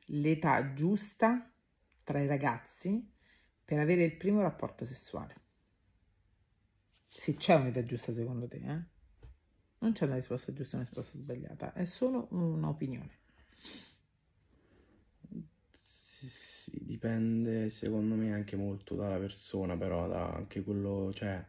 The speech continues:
Speaker 2: non c'è proprio l'età giusta, dipende da tu se ti senti pronto o no.
Speaker 1: Allora, ti dico questo perché ci sono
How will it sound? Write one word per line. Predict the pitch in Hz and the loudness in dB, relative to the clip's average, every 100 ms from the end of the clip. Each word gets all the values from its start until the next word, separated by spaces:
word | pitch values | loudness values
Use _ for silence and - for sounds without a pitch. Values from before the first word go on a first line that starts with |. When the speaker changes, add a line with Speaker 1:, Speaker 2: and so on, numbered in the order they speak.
| _ _ _ _ _ _ _ _ | _ _ _ _ _ _ _ _
Speaker 2:
non | - 107 | -6 -4
c'è | - 113 104 | -2 -2 0
proprio | 104 101 | 0 2
l'età | 98 98 104 101 | 2 2 0 -2
giusta, | 104 98 - | -4 -4 -4
dipende | 98 107 104 | -2 0 0
da | 107 | 0
tu | 104 104 95 | 0 0 0
se | 92 | -2
ti | - 95 | -6 -6
senti | 104 104 104 | -4 -4 -6
pronto | - 104 104 | -4 -6 -4
o | 90 | -4
no. | 87 80 - _ _ _ _ _ - - - - - | -2 -4 -8 _ _ _ _ _ -20 -20 -20 -20 0
Speaker 1:
Allora, | 170 160 | 4 4
ti | - 240 | 2 4
dico | 269 214 | 6 8
questo | 170 156 165 | 6 6 2
perché | 170 - 170 160 | 0 6 6 6
ci | - | 0
sono | 196 165 147 151 160 | 0 2 4 4 4